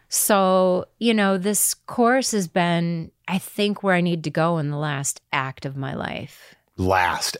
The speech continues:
Speaker 2: act, she says. Like, this is the last. It's so funny 'cause someone else, Bruce Campbell.
Speaker 1: Yeah.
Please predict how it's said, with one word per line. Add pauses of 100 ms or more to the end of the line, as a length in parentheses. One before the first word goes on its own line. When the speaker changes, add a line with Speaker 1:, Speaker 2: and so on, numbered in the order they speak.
Speaker 2:
act,
she
says.
Like,
this
is
the
last. (260)
It's
so
funny
'cause
someone
else, (360)
Bruce
Campbell.
Speaker 1:
Yeah.